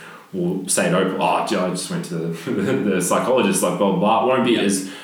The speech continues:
Speaker 1: as accepted as physio, but if it's,
Speaker 2: I
Speaker 1: if
Speaker 2: think,
Speaker 1: it's,
Speaker 2: I think
Speaker 1: if
Speaker 2: it'll
Speaker 1: the
Speaker 2: get
Speaker 1: service is there,
Speaker 2: Yeah.
Speaker 1: then it won't be so, like, I've already, like, I've got, like, plenty of friends that are, that are seeing people and, and,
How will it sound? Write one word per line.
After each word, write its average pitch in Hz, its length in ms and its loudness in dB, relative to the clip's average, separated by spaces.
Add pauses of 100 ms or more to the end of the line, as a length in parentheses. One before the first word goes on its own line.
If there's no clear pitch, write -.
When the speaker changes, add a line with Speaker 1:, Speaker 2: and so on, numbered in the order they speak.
Speaker 1:
as 98 120 0
accepted 156 440 2
as 104 180 0
physio, 98 460 2
but 90 240 0
if 110 140 -4
it's, - 360 -2 (380)
Speaker 2:
I 175 40 0
Speaker 1:
if - 40 0
Speaker 2:
think, 233 140 6
Speaker 1:
it's, 202 120 4
Speaker 2:
I 180 120 4
think - 40 4
Speaker 1:
if 247 80 8
Speaker 2:
it'll 196 120 6
Speaker 1:
the - 40 4
Speaker 2:
get 131 120 4
Speaker 1:
service 196 420 4
is 104 160 2
there, 143 340 4
Speaker 2:
Yeah. 123 220 -2
Speaker 1:
then 143 540 2
it 139 320 0
won't 165 300 2
be 120 180 2
so, 104 260 0 (420)
like, 101 260 -2
I've 160 180 0
already, 208 340 4
like, 151 260 0
I've 143 140 -4
got, - 340 -4 (120)
like, 147 260 -2
plenty 196 220 2
of - 120 2
friends 92 320 0
that 104 140 2
are, 95 280 0 (300)
that 117 80 2
are 107 40 4
seeing 107 360 2
people 113 400 2
and, 104 260 2
and, 120 560 2